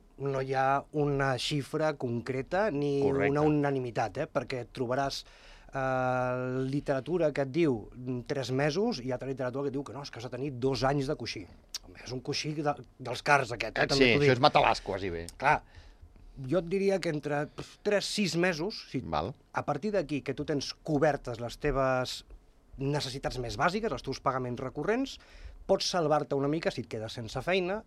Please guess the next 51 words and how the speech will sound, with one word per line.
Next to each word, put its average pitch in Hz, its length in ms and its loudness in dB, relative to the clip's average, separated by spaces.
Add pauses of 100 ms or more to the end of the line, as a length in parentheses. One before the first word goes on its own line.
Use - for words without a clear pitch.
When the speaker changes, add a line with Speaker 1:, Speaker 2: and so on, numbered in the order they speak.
Speaker 1:
Men-, 135 280 0
és, 135 180 -8
és 160 160 -8
el 156 140 0
període 180 420 0
que 160 120 -2
podem 147 280 4
dir, 131 180 -2 (300)
«M'he 208 160 2
quedat 131 240 -2
sense 117 240 -6
feina, 107 220 -10
no 165 120 -4
tindré 107 280 -6
ingressos», 185 560 -4 (420)
quan 185 180 8
Speaker 2:
Però 196 200 6
Speaker 1:
pot 202 200 4
ser 185 200 0
que 175 140 0
trigui 233 500 0 (460)
a 175 100 0
trobar-ne 165 480 4
un, 147 520 2
una 156 120 2
altra 147 160 -2
feina 160 280 -2
que - 80 0
em 139 80 2
pugui 131 180 4
cobrir. 110 320 -6
Speaker 2:
Molt 95 100 -6
Speaker 1:
Almenys 90 280 -4
Speaker 2:
bé. - 60 -20 (340)
Speaker 1:
tinc 185 180 -2
aquesta 151 380 -2
mica 139 300 0
de 139 80 -2
matalàs, 85 500 -12
no? 233 160 0 (200)
Speaker 2:
Val. - 120 -6
Speaker 1:
Aquest - 120 -8
coixinet, 208 400 -4 (420)
comptem 143 320 0
més 165 160 2
o 180 40 0
menys 196 180 0
al 135 80 0
voltant 120 340 -4
de, 117 120 -2 (280)
dels 117 380 -8